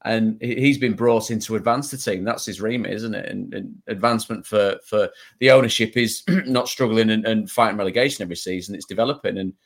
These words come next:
he's brought the players in to do that. Um, hopefully, you've got a, a team which is, which, if there's a hev-, heavier focus on attack, then that defense doesn't get breached as much. There's not as much work for that defense to do, which,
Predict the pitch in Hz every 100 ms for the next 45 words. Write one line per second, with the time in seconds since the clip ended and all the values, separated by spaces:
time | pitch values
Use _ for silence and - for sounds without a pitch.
0 | _ _ - 104 117 98 95 113 104 95
1 | 95 95 117 123 139 - _ - 110 107
2 | 104 98 - _ - 151 123 - 120 117
3 | 117 127 110 113 120 - 127 120 113 -
4 | _ _ - 107 117 101 - - - 120
5 | 92 - - - 131 - 123 110 131 131
6 | 127 127 117 - 120 117 110 110 95 -
7 | 123 101 110 107 107 - 107 120 113 -
8 | 98 101 90 110 117 113 117 110 127 -
9 | - 95 101 92 101 - 117 117 110 117
10 | 110 117 113 113 110 117 104 85 -